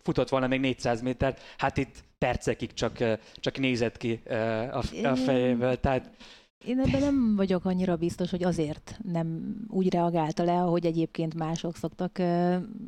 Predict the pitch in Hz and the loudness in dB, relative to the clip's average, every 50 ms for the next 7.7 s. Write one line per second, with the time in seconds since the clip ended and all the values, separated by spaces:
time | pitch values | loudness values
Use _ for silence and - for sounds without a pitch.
0 | - - - - 190 190 - - 196 - - - 160 180 190 208 202 202 175 160 | -12 -10 -10 -10 -10 -10 -12 -14 -14 -12 -10 -8 -2 0 0 2 2 0 0 0
1 | 165 170 165 165 160 - - 160 165 - 160 160 - - 165 165 165 165 170 175 | 0 0 0 -2 -2 -2 -2 -4 -4 -4 -4 -4 -4 -4 -4 -2 -2 -2 -2 -2
2 | 175 180 - 175 170 170 170 165 165 170 175 - - - - - - - - - | -2 -4 -2 -2 -2 0 0 0 0 0 -2 -2 -6 -14 -20 -20 -20 -10 -6 -4
3 | 165 160 160 - - 170 165 - - 160 151 156 160 160 156 - - 180 180 175 | -2 -2 -2 -2 -2 -2 -2 -2 -2 -4 -2 -2 -2 -4 -4 -2 0 0 2 2
4 | 175 165 165 - 165 156 156 151 151 156 165 175 180 185 175 165 165 - 165 170 | 0 0 -2 -2 -2 -2 0 -2 -2 0 0 0 0 0 0 -2 -2 -2 -2 -2
5 | 165 165 160 160 - - 160 160 160 160 165 160 156 165 - 156 156 - - 170 | -2 -2 -4 -6 -4 -4 -4 -4 -2 -2 -2 -4 -4 -2 -2 -2 -4 -2 -4 -4
6 | - 170 165 - - 175 165 165 160 156 156 156 151 151 151 147 139 139 147 - | -4 -4 -4 -4 -4 -2 -2 -2 -2 -2 -4 -4 -6 -6 -6 -6 -8 -8 -8 -8
7 | - - - - - - - - - _ - 165 180 180 | -10 -10 -10 -10 -14 -20 -20 -20 -12 _ -6 -4 -4 -6